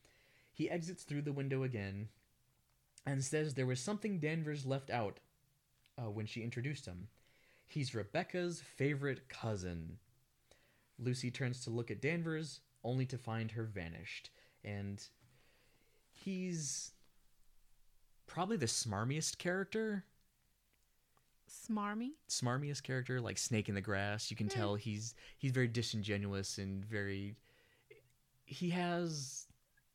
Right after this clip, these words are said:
Speaker 1: the, the moaning, like the upper crust moaning of people do, like, "Oh, my name is Favell. Nice to meet you." He,
Speaker 2: <laughs>
Speaker 1: he has that. He does that. He, that's the way he talks. It's,
Speaker 2: Yeah.
Speaker 1: it's comical,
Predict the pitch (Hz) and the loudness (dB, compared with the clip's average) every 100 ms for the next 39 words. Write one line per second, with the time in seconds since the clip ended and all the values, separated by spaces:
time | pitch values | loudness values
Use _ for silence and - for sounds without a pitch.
0 | - 143 139 127 120 123 110 107 107 135 | -8 2 4 4 2 0 2 2 2 4
1 | 165 175 185 180 - - - - - - | 4 2 2 -2 -6 -20 -20 -20 -20 -20
2 | - - - 127 127 101 139 135 123 113 | -20 -6 2 2 4 2 2 2 2 4
3 | 113 127 127 135 135 123 107 95 - 110 | 4 4 2 0 2 2 0 -2 -4 0
4 | 117 117 104 90 95 110 117 113 110 107 | 2 4 4 0 -2 0 2 4 2 2
5 | 110 104 107 101 101 98 117 104 107 107 | 0 0 -2 -4 -6 0 2 4 4 2
6 | 101 78 65 64 110 104 113 139 127 117 | 0 -2 -6 -6 -4 -4 -6 -4 0 0
7 | 107 98 101 98 95 92 87 71 71 - | 2 2 2 2 0 -2 -4 -8 -8 -6
8 | 123 135 113 - 427 - - 131 135 131 | 4 4 8 10 12 12 12 12 12 12
9 | 120 120 123 554 - - 494 539 190 330 | 8 6 10 8 6 -4 4 6 10 10
10 | 415 349 262 101 - 131 170 160 135 147 | 12 10 8 6 0 2 2 2 8 8
11 | 170 156 156 156 165 175 160 131 - 85 | 8 6 2 6 8 8 6 4 6 6
12 | 110 - - 349 349 320 269 277 143 - | 4 2 6 8 10 10 6 4 2 2
13 | - 175 220 156 117 110 | 2 2 4 4 4 4